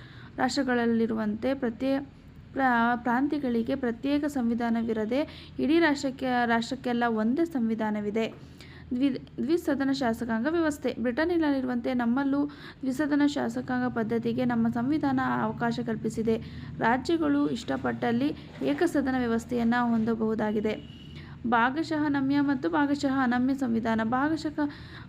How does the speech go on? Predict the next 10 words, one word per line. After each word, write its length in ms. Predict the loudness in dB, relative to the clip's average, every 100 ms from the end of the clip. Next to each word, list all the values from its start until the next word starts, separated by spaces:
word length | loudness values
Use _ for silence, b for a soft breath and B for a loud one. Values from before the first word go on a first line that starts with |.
| 0
ಭಾರತ 300 | 2 2 2
ಸಂವಿಧಾನವು 680 | 0 2 2 2 2 2 2
ಅಗತ್ಯವಿದ್ದಾಗ 720 | 2 0 0 -2 0 0 2
ನಮ್ಮ 300 | 2 2 0
ಸಂವಿಧಾನದಂತೆಯೂ 1080 | 2 2 2 2 0 0 -2 -2 0 2 0 B B B 0
ಉಳಿದ 220 | 4 4
ಸಂದರ್ಭದಲ್ಲಿ 760 | 4 2 2 0 0 0 0 0
ಅನಮ್ಯವಾಗಿಯೂ 1080 | 2 2 4 4 2 2 0 -2 -2 0 0
ಇರುವಂತೆ 600 | 0 0 -2 0 0 0
ರೂಪುಗೊಂಡಿದೆ. 800 | -2 0 0 2 0 -2 B